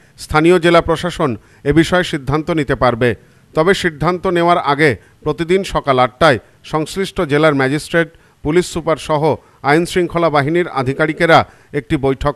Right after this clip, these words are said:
করে নিয়ে তারপরই সিদ্ধান্ত জানাবেন। উল্লেখ্য, রবিবারই এ বিষয়ে ঐতিহাসিক রায় দিয়েছে সুপ্রিম কোর্টের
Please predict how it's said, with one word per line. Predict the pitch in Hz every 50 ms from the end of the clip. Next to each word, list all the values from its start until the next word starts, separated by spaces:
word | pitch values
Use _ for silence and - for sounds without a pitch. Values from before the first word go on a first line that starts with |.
| _ -
করে | 139 139 147 151
নিয়ে | 165 170 156 131 104 - _ _ _ _
তারপরই | - 143 143 139 - 175 185 180
সিদ্ধান্ত | - 170 156 135 120 135 151 139 135
জানাবেন। | 139 120 123 120 120 117 123 120 110 95 - _ _ _ _ _ _ _ _ - 143
উল্লেখ্য, | 160 185 208 214 208 - - 175 131 104 - _ _ _ -
রবিবারই | 127 147 156 175 185 196 202 202 220 208 185
এ | 175
বিষয়ে | 160 170 - - 190 196 196
ঐতিহাসিক | 170 156 139 - 170 151 151 170 - - 180 156
রায় | 143 139 135 135
দিয়েছে | 139 139 160 180 170 - 175 147 110 - _ _ _ _
সুপ্রিম | - - 170 156 - 190 185 190
কোর্টের | 175 190 190 175 180 139